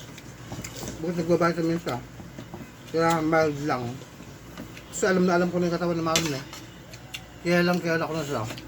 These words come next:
Pag once na umubo, gumano na, ako po. Napainom ko na ng gamot para hindi lalagnatin.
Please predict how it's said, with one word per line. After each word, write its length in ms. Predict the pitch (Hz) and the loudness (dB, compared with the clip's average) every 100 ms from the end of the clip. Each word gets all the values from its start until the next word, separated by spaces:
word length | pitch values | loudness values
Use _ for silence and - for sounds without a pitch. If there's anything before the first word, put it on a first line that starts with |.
| - - - | -14 -14 -8
Pag 100 | 180 | -2
once 220 | 175 196 196 | 2 2 2
na 100 | 196 | 4
umubo, 380 | 190 190 196 | 6 6 4
gumano 320 | 160 170 175 180 | 2 2 4 4
na, 240 | 185 170 | 4 4
ako 180 | 147 - | 2 0
po. 140 | 175 214 - - - - - - - - - - | -2 -2 -2 -12 -18 -18 -18 -18 -18 -18 -18 -10
Napainom 400 | 151 156 160 165 | -4 -2 0 0
ko 160 | 160 | 2
na 80 | 160 | 0
ng 80 | 151 | 0
gamot 240 | 151 151 - | 0 0 0
para 160 | 143 147 | 0 0
hindi 160 | 143 | 2
lalagnatin. 560 | 147 139 131 135 147 113 | 2 2 0 0 0 0